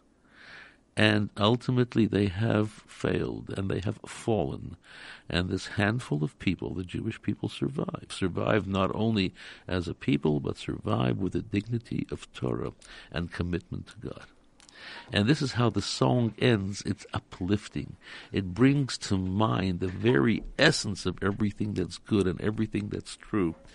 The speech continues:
and everything that's just. And as we approach the days of Sukkot, which this coming week, of course, Sukkot, I remember years ago when I first came here, there was a handful of individual Sukkot in the city.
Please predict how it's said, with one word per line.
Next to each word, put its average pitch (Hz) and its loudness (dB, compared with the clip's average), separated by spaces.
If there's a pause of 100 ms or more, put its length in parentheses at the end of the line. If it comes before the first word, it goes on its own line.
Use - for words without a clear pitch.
(340)
and 92 -2
everything 90 -2
that's - -12
just. - -10 (640)
And 123 2
as 214 2
we 190 4
approach 120 0
the - -8
days 101 0
of 90 -6
Sukkot, - -6 (640)
which - -14
this - -2
coming 90 -2
week, 92 0 (200)
of - -20
course, - 2
Sukkot, - 2
I 110 8
remember 107 2 (600)
years 113 8
ago 101 6
when 98 4
I 92 0
first - -2
came 123 0
here, 90 0 (420)
there 151 8
was 143 8
a 139 8
handful 104 0
of 90 -6
individual 92 -2
Sukkot - -4
in 92 -6
the 95 -6
city. - -4